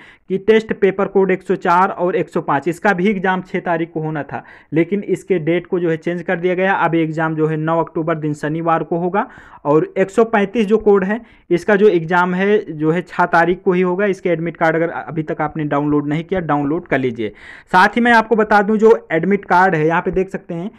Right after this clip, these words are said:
कि उम्मीदवार जो है टेस्ट पेपर कोड एक सौ चार और एक सौ पाँच का जो एडमिट कार्ड है कल से यानी कि छह तारीख से आप लोग एडमिट कार्ड इन वेबसाइटों पर डब्ल्यू डब्ल्यू डॉट एन टी ए डॉट ए सी डॉट इन या फिर बीएचयू ई टी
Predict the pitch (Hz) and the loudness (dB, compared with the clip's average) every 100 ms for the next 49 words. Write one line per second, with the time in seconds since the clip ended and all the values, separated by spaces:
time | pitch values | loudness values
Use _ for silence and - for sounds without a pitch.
0 | - - - 170 190 202 208 208 208 202 | -20 -14 -8 -2 2 4 4 4 4 2
1 | 196 196 196 - 180 190 190 185 175 - | 0 0 -2 -2 -4 -4 -2 -2 -2 -4
2 | 180 180 175 180 170 - 165 - 165 170 | -4 0 0 0 -2 -4 -8 0 0 0
3 | 170 160 156 160 151 156 156 175 - 160 | 0 0 0 -4 -2 -2 -2 -4 0 0
4 | 131 127 131 156 156 151 165 160 156 151 | 0 -4 -4 -4 -6 -6 -6 -2 -2 -2
5 | 165 143 147 160 220 - - - 143 160 | -4 -6 -4 -4 -4 -8 -20 -8 -4 -2
6 | 185 - 170 214 - _ - 180 175 180 | -2 2 2 2 -6 _ -10 -4 2 0
7 | - 170 175 175 160 156 156 170 165 160 | 2 2 2 0 0 0 0 0 0 0
8 | 156 156 165 165 156 170 165 156 147 156 | 2 2 2 -2 -6 -2 0 0 0 -2
9 | 151 151 151 156 170 160 147 143 156 156 | -4 -2 -2 -2 -4 -4 -2 -2 0 0
10 | 185 170 160 175 | 0 -2 -2 -6